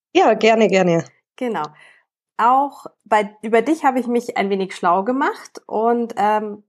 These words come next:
Speaker 2: bin auf einen sehr aufregenden Moment gestoßen, der auch ganz anders hätte ausgehen können. Was ist denn da genau passiert?
Speaker 1: Ja, ich denke, du, du, du <clears throat> sprichst quasi den Moment an, äh, wo die Idee eigentlich, äh,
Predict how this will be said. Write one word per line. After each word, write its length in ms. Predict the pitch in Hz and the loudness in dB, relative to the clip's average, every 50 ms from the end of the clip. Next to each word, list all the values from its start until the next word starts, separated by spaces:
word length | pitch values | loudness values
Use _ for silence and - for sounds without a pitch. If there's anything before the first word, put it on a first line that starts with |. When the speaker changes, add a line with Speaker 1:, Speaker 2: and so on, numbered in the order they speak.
| _ | _
Speaker 2:
bin 160 | - 240 240 - | 0 0 0 0
auf 120 | 208 208 | -2 -2
einen 180 | 196 202 208 202 | -2 -2 0 2
sehr 220 | 226 240 - - | 2 2 2 0
aufregenden 320 | 233 233 - 254 240 220 | 0 -2 -2 -2 -2 -2
Moment 320 | 214 202 196 190 214 254 254 | -2 -2 -2 -2 -2 -2 -2
gestoßen, 680 | - 233 - - - 240 240 262 285 277 - - 277 247 | -4 -6 -4 -4 -2 -2 0 0 -2 -2 -2 -4 -2 0
der 160 | 226 - - | 2 2 0
auch 160 | 190 - - | 0 -2 -2
ganz 400 | - 196 220 262 262 262 - - _ _ | -2 0 0 0 -2 -4 -8 -16 _ _
anders 400 | - 190 214 214 185 175 175 - | -2 0 2 4 2 2 0 -2
hätte 320 | - 170 170 - 185 - - | -4 -4 -4 -4 -6 -6 -4
ausgehen 520 | - - 170 170 - - 190 165 170 160 | -4 -6 -8 -8 -8 -8 -8 -8 -8 -10
können. 440 | - - 165 151 147 135 - - - _ _ - - - _ _ _ _ | -10 -8 -8 -6 -6 -8 -12 -14 -18 _ _ -20 -20 -20 _ _ _ _
Was 180 | - 208 202 233 | -2 -2 -2 -2
ist 160 | 220 220 - | -4 0 0
denn 140 | 233 214 208 | 0 2 4
da 120 | 196 196 | 2 2
genau 240 | 190 202 190 180 175 | 2 0 0 0 0
passiert? 640 | 175 - 190 190 - - 160 - - - - - _ _ _ _ _ _ _ _ _ _ _ _ _ | 0 -4 -10 -10 -6 -4 -4 -4 -4 -8 -14 -20 _ _ _ _ _ _ _ _ _ _ _ _ _
Speaker 1:
Ja, 300 | 196 196 190 196 208 214 | -6 0 2 2 2 2
ich 140 | 220 214 - | 0 -2 -2
denke, 320 | 220 214 247 247 269 262 | -2 -2 -2 0 -2 -2
du, 340 | 220 247 254 247 247 240 226 233 - - - - - _ _ | 0 2 2 4 2 2 0 -4 -12 -20 -20 -20 -20 _ _
du, 100 | - 233 226 220 214 _ _ | -8 -8 -8 -8 -10 _ _
du 420 | 233 233 233 226 233 226 220 233 226 _ _ _ _ | -6 -6 -2 -2 0 2 0 0 -2 _ _ _ _
<clears throat> 480 | - - 214 220 214 233 - 202 196 - | -2 0 2 2 0 0 -2 -6 -6 -6
sprichst 640 | - - - 233 247 277 - - - - - - - _ _ _ _ _ | -6 -2 0 2 2 2 0 -2 -10 -14 -18 -18 -18 _ _ _ _ _
quasi 400 | _ - - 214 208 220 220 240 | _ -4 -2 0 0 2 0 0
den 180 | 226 233 220 233 | 0 0 0 2
Moment 420 | 240 233 233 220 220 240 233 - | 2 2 2 2 0 0 -2 -2
an, 280 | - 220 220 240 240 247 | -2 -2 0 0 0 -2
äh, 580 | 240 214 214 220 214 214 214 220 214 214 220 220 214 208 | 0 0 2 2 2 2 2 2 0 0 -2 -6 -10 -14
wo 180 | 196 190 226 226 | -10 -6 -4 -4
die 180 | 202 226 220 | -2 -2 -4
Idee 260 | 214 - 220 233 247 - | -4 -2 0 0 2 2
eigentlich, 520 | 196 208 220 214 208 226 214 202 - - 220 | 2 0 0 -2 -4 -4 -4 -6 -8 -6 -2
äh, 320 | 202 202 196 196 196 185 | 0 2 2 2 2 0